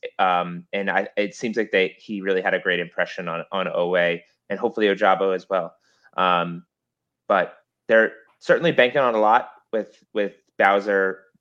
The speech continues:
um, Ojabo, and Oweh. I think that it's, it's okay. Um, I, I do anticipate that they'll add it, um,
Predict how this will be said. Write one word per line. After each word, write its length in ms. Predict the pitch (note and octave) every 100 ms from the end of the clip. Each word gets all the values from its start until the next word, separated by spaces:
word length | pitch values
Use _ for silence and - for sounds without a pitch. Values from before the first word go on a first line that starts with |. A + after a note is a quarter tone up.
| _ _
um, 340 | - G2+ F#2 F#2
Ojabo, 420 | G#2 G#2+ F#2 F#2+
and 100 | F#2
Oweh. 360 | - F#2+ G2+ A#2+
I 100 | G#2
think 200 | - A2
that 120 | A2+ G2+
it's, 360 | G2 - - _ _ _ _ _ _ -
it's 160 | A#2 -
okay. 720 | A2+ - G#2+ G#2+ C3+ F3 -
Um, 280 | G2+ G2 F#2+
I, 260 | - G#2 - _
I 100 | G#2
do 320 | G2+ A2+ A2+
anticipate 560 | A2 G#2 A2+ - A2 G2+
that 140 | F#2+
they'll 160 | G2+ G2
add 260 | F#2 F#2
it, 260 | G2 F#2+ -
um, 440 | G2+ G2 G2 G2